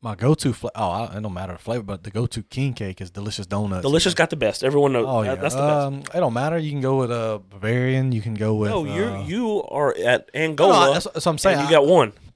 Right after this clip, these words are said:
Speaker 2: Me and Lacey got Bavarian yesterday.
Speaker 1: <sighs> Bavarian's good. Um, I, like I said, I got, like, four or five. They don't
Speaker 2: Give 'em
Speaker 1: matter.
Speaker 2: to us. Give 'em to us.
Speaker 1: Uh, Bavarian. You got, um, you got, you got blueberry, raspberry, um, uh, cookie butter from Rouse's is really
Speaker 2: Oh my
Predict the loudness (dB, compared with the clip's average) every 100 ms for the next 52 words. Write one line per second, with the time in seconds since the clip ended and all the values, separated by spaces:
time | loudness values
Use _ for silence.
0 | _ _ -20 -20 _ _ -6 0 2 2
1 | 0 0 0 2 2 0 -4 -10 -14 -18
2 | _ _ _ _ _ _ _ -16 -16 -16
3 | -18 -12 -4 -2 -2 -4 -4 -4 -2 -2
4 | -4 -6 -10 -16 -20 -20 -20 -20 -20 -20
5 | -18 -18 -18 -20 -20 -14 -4 -4 -2 -4
6 | -6 -10 -6 -4 -2 0 0 0 0 -2
7 | -2 0 -2 0 -2 -2 -8 -12 _ _
8 | -18 -12 -8 -2 0 0 0 0 -2 -2
9 | -2 -4 -6 -8 -10 -12 _ -18 -16 -10
10 | -6 -2 -2 -2 0 0 -2 -2 -4 -4
11 | -6 -8 -8 -8 -6 -8 -10 -14 _ _
12 | _ _ _ _ _ _ _ -18 -16 -10
13 | -6 -4 -4 0 2 0 -2 0 0 0
14 | -4 -10 -6 0 2 2